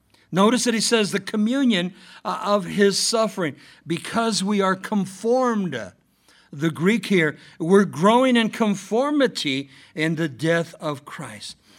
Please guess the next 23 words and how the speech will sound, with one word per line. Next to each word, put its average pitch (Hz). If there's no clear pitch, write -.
I 147
need 175
to 185
learn 104
to 123
die 113
daily, 107
uh, 120
to 104
Christ. -
I 107
need 139
to 160
understand 147
that 117
if 117
Jesus 165
suffered -
physically, 190
I 95
may 110
suffer 104
also. -